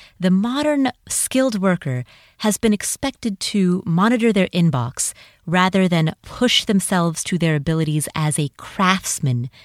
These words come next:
who can produce great work. And as Cal outlines in this upcoming interview, our ability to become that craftsman who does excellent work, rare, valuable work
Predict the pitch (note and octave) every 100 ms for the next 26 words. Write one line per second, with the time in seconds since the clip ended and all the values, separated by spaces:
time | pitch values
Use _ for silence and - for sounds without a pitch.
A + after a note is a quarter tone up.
0 | _ - F3+ F3+ E3+ C3+ B2+ - D3 C#3+
1 | F3 C3 - - - - - _ _ A#3
2 | A3+ G#3+ F#3+ - G3+ F#3+ - A#3 C4+ -
3 | G3 - D#3+ C#3 C#3 - F3+ F#3+ F#3 F#3
4 | F3+ F#3 E3+ D3+ E3 D3+ C3+ A#2+ A#2+ -
5 | _ G3+ A#3+ B3+ - F3+ A3 A3+ A3 -
6 | G3+ F#3+ - - A#3 A#3 F3 D3+ _ E3+
7 | F3 - - - G3 G3 - - C3+ B2
8 | C3 - - - - G#3 C4 C#4+ B3+ -
9 | - C4 - - F#3 D3 - C3 - -
10 | F#3+ D#3 F3 A#3 B3+ C4 - E3+ D3+ F#3+
11 | A3+ A3 F#3+ D3+ C#3+ C3+ B2+ - -